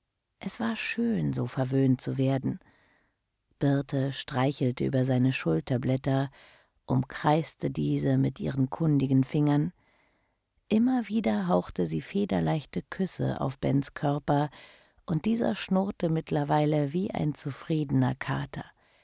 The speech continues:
Ben hielt die Augen geschlossen und genoss dieses Spiel der Liebe. Und da sage noch jemand, dass ältere Frauen keinen Sexappeal mehr hätten,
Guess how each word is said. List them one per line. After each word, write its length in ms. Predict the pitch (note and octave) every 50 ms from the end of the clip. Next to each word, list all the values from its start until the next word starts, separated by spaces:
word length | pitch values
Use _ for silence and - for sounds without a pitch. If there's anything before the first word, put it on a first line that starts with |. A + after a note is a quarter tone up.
| _ _ _ _ _ _ _ _ _ _ _ _ _ _ -
Ben 380 | F3 F3 G3 G#3 G3+ G#3 G#3 -
hielt 340 | _ - - E3 D#3 C#3+ -
die 160 | - - -
Augen 400 | - D3+ D3+ D#3 D#3 D3+ D3+ C#3
geschlossen 760 | C3+ C3+ C3 - - D#3 D3+ D#3+ D#3 - - D#3 D3 C#3+ C#3 C#3 - - - - - - _ _ _ -
und 240 | F#3 F3+ F3+ -
genoss 460 | - G3+ F#3 F#3 F#3+ F#3+ F3+ - - -
dieses 340 | - C3 B2+ C3 B2+ B2+
Spiel 360 | - - - - C#3 C3+ C3+ C3
der 140 | C3 C3
Liebe. 460 | B2+ C#3 D3 D3 C#3+ D3 C#3+ D#3+ F3 - _ _ _ _ _ _ _ _ _ _ _ _ _ _ _ _ _
Und 180 | - B2 A#2+ -
da 100 | A#2+ B2+
sage 300 | B2+ C3 C3 C#3 C3+ C3
noch 160 | B2 B2 -
jemand, 440 | - - C#3+ C#3+ C#3+ C3+ B2+ - -
dass 140 | B2+ - -
ältere 500 | - - A2 C#3 D#3 - - D3+ C3+ B2
Frauen 580 | - - - C3+ C3 C#3 C#3+ D3 C#3 C3 C3+ -
keinen 360 | - C#3 C3 C3 C3 B2+ B2
Sexappeal 800 | - - - - - - - - - C3+ - - - C3 B2+ B2+
mehr 140 | C3 C3+ B2+
hätten, 380 | C3 C3 - - C#3+ D3 -